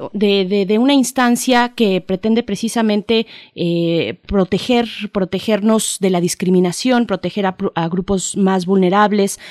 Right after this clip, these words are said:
asegurar que esos derechos y libertades, eh, pues, que, que están ahí, eh, establecidos en la Constitución, se respeten precisamente? Y, y también en el tema de la,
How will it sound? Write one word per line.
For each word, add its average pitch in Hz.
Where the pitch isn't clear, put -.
asegurar 196
que 185
esos 185
derechos 190
y 190
libertades, 190
eh, 165
pues, -
que, 175
que -
están 294
ahí, 247
eh, -
establecidos 175
en 208
la 175
Constitución, 208
se -
respeten 233
precisamente? 214
Y, -
y 220
también 285
en 226
el 208
tema 247
de 233
la, 180